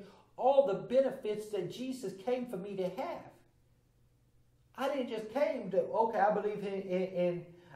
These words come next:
I, I believe in Jesus, but now, now that I, I, I, I, I went and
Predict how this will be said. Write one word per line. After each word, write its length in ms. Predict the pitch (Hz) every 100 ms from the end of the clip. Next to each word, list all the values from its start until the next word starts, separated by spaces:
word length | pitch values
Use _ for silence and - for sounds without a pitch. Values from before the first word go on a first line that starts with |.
| - _ -
I, 220 | 196 220 175
I 140 | 214
believe 320 | 202 208 208
in 120 | 190 165
Jesus, 500 | 233 240 190 196 -
but 140 | 170 160
now, 180 | 190 196 - - - - -
now 220 | 185 202 190
that 180 | 190 165
I, 200 | 165 - 160
I, 120 | 170
I, 240 | 170 160 170 170
I, 160 | 165 160 160 165
I 40 |
went 260 | 170 190 -
and 100 | 170